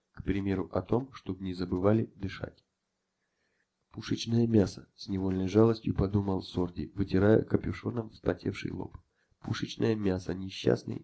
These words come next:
итальянские ублюдки. Месяц-другой, и оба вы станете трупами, нашпигованными свинцом,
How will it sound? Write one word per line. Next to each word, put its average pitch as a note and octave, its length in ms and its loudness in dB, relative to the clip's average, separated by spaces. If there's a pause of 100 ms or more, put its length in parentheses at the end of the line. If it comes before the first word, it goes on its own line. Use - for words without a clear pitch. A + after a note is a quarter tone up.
итальянские G2 640 0
ублюдки. F#2 560 -4 (600)
Месяц-другой, A2+ 840 0
и - 200 -6
оба A2 280 0
вы F#2 160 -4
станете A2 520 -4
трупами, F2+ 540 -6 (220)
нашпигованными G2 920 -6
свинцом, F#2+ 640 -10